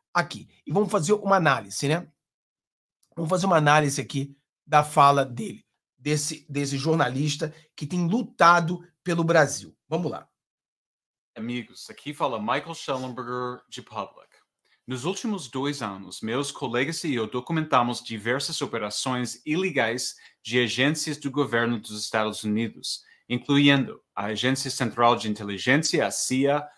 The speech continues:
Speaker 2: o Federal Bureau of Investigation, F B I, e o Departamento de Segurança Interna, o D H S. Nós documentamos como a cia, seus aliados e intermediários criaram a farsa do conluio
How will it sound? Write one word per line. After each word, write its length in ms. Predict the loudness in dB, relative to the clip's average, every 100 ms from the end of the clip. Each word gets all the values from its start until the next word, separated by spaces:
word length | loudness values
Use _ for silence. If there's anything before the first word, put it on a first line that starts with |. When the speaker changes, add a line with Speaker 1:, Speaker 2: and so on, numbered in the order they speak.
| _ _ _ -2
Speaker 2:
o 320 | 0 0 -4 -12
Federal 420 | 2 4 6 2
Bureau 260 | 2 2 2
of 120 | 2
Investigation, 640 | -2 -4 -2 0 2 0 2
F 300 | 2 2 -6
B 100 | -2
I, 400 | 0 0 -2 -10 _ _
e 120 | 4
o 80 | 6
Departamento 560 | 6 8 6 6 0 0
de 160 | -4
Segurança 500 | 0 2 2 2 -2
Interna, 420 | -4 -2 -6 -8 -12
o 80 | -4
D 180 | 4 4
H 280 | 4 0 -6
S. 380 | -6 -12 -14 _ _ _ _ _ _
Nós 540 | 2 4 6 4 0
documentamos 920 | -4 -4 -2 -2 0 2 2 0 -4 -4
como 260 | -2 -2
a 140 | -2 -4
cia, 600 | -6 -2 -2 -2 -6 -14
seus 400 | -10 -2 0 2
aliados 840 | 4 4 4 4 4 2 -6 -8 -6
e 80 | -8
intermediários 960 | -6 -10 -8 2 4 4 2 -6 -8
criaram 680 | -10 -4 2 4 6 4 2
a 60 | 0
farsa 420 | 2 2 0 -6
do 200 | -6 -6
conluio 840 | -6 -4 2 4 4 2 -4 -12